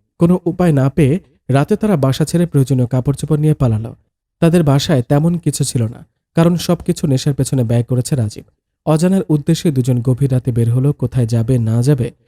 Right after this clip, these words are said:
তারা দিশা পেল না। সারা রাত হাঁটতে হাঁটতে অনেক দূর চলে গেল। বুলেট আর তাদের খোঁজ খবর পেল না। কোনোরকম মাথা গোঁজার মতো ঠাঁই হলো তাদের, কিন্তু সেটা বস্তিতে।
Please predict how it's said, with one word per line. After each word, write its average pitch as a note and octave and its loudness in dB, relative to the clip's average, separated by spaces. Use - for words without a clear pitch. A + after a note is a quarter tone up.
তারা C#3+ 2
দিশা B2 0
পেল A2+ -2
না। A2 -8
সারা F3+ 2
রাত F#3+ 2
হাঁটতে C#3+ 0
হাঁটতে E3 0
অনেক C#3 0
দূর C3+ 2
চলে A#2 0
গেল। A2 -6
বুলেট F#3+ 2
আর C#3 0
তাদের C3+ 0
খোঁজ - -4
খবর B2 0
পেল A#2 0
না। G#2+ -12
কোনোরকম G#3 4
মাথা C#3+ 2
গোঁজার D3+ 2
মতো C#3 0
ঠাঁই C#3 0
হলো C3 2
তাদের, A#2+ 0
কিন্তু E3 0
সেটা C#3+ 2
বস্তিতে। A#2 -2